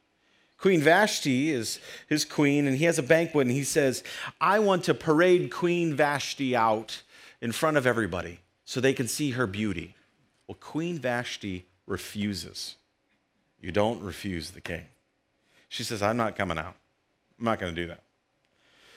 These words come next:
So he has her excommunicated from the whole kingdom and decides to throw a, a grand banquet, a,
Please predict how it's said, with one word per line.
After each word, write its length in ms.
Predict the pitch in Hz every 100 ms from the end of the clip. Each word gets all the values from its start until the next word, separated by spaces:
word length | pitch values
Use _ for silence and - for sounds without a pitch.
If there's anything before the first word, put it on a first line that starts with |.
| _ _ _ _ -
So 420 | - 208 139 147 _ _ _ _ _ _ _ _ _ _ _ _
he 180 | - 185
has 380 | 156 202 208 -
her 320 | 165 160 135 - _ _ _ _
excommunicated 920 | - - - - 151 175 180 - 147 110
from 140 | 135
the 80 | 120
whole 160 | 131
kingdom 460 | 123 156 147 104 - _ _ _ _ _ -
and 100 | 156
decides 520 | 156 - 202 240 185
to 80 | 190
throw 440 | - 175 156 151 -
a, 220 | 135 117 -
a 60 | 127
grand 500 | 110 156 175 180 131
banquet, 640 | 139 139 131 101 82 - - _ _ _ _ _ -
a, 220 | 160